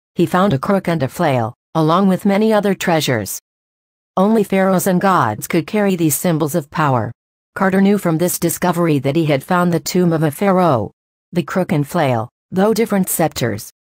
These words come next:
could every so often be depicted separately, though usually paired with some other type of scepter, but they were most commonly represented together, held across the chest of the kings, Osiris, or other gods identified with them.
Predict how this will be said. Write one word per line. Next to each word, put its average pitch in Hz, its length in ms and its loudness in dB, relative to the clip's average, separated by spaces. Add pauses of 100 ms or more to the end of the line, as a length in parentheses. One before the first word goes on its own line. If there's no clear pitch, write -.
could 143 160 0
every 165 260 2
so 196 220 0
often 165 320 2
be 202 140 2
depicted 170 520 -2
separately, 156 680 0 (220)
though 185 160 0
usually 220 500 2
paired 185 320 0
with 180 180 -2
some 185 180 2
other 202 220 2
type 180 280 -2
of 175 120 0
scepter, 139 520 -2 (220)
but 180 120 0
they 233 140 2
were 190 140 2
most 185 340 2
commonly 185 460 2
represented 190 760 0
together, 147 520 0 (220)
held 185 240 0
across 175 340 -2
the 156 120 -2
chest 202 340 0
of 170 100 -4
the 190 100 -2
kings, 131 520 -2 (200)
Osiris, 160 720 0 (220)
or 180 120 2
other 170 240 0
gods 160 480 0
identified 185 760 0
with 151 140 -2
them. 139 420 0